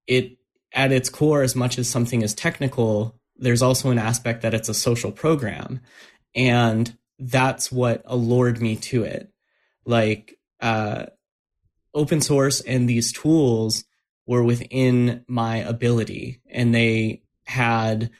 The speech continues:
documentation and conversation, the ability to, like, talk to a developer and ask questions on community forums and so forth and so on. Like I said earlier, really lowers the bar to entry,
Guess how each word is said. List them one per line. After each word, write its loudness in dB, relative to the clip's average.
documentation 0
and -6
conversation, -2
the 0
ability 2
to, 0
like, -4
talk -6
to -8
a 0
developer -2
and 2
ask -2
questions 0
on -2
community 0
forums 0
and -2
so 0
forth -4
and -6
so -2
on. -2
Like -2
I -6
said 0
earlier, 2
really 2
lowers 0
the -12
bar 0
to -4
entry, -2